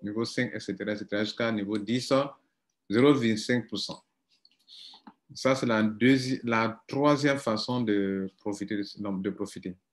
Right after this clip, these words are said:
La quatrième façon de profiter, c'est que la compagnie vous rémunère sur, euh,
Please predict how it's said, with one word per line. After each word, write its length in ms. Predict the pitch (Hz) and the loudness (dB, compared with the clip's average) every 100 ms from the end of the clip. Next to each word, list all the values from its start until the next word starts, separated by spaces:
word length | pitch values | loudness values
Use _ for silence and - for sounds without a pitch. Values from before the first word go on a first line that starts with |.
| _ _ _ _ _ _ _ | _ _ _ _ _ _ _
La 200 | 110 113 | -2 -2
quatrième 640 | 113 - 151 156 151 160 | -2 2 2 2 4 4
façon 520 | 156 123 110 - 123 123 | 4 2 0 0 2 2
de 180 | 107 | 2
profiter, 720 | 98 - 95 - 92 117 131 165 - _ _ _ _ _ _ _ _ _ _ - - | 0 -2 -6 -6 -4 0 -2 -2 -10 _ _ _ _ _ _ _ _ _ _ -20 -14
c'est 280 | - 127 123 | 0 0 4
que 60 | |
la 120 | 120 | 2
compagnie 420 | 110 117 110 123 139 | 2 0 2 2 2
vous 60 | |
rémunère 640 | 131 113 107 107 113 123 127 | 2 4 4 4 4 2 0
sur, 720 | - - 135 139 139 123 107 | -4 -2 2 2 2 2 2
euh, 400 | 101 101 98 | 2 0 -2